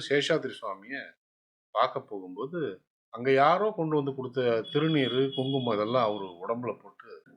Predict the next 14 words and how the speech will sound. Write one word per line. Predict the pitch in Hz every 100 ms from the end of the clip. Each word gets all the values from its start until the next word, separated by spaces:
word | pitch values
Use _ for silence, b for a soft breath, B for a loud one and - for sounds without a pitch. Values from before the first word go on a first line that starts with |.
| -
"தேய்ச்சி | 127 156 160
விட்டுரு, | 98 82 87 73 - -
காசி | - 143 160 160
ராமேஸ்வரத்துக்கு | 117 110 104 107 - 120 113
போ" | 120 104 - _
அப்படின்ட்டு. | _ - 90 82 76 _ _ _
"காசி | 143 180 202
ராமேஸ்வரமா? | 185 175 - 151 151 143 - _ _ _ _
அதுக்கெல்லாம் | - 104 120 170
பணம் | 131 139 196
வேணாமா | 170 143 120 123
போறதுக்கு?" | 131 135 107 104 - _ _
அப்படின்னு | - 104 143 131
உடனேயுமே, | 110 127 160 147 92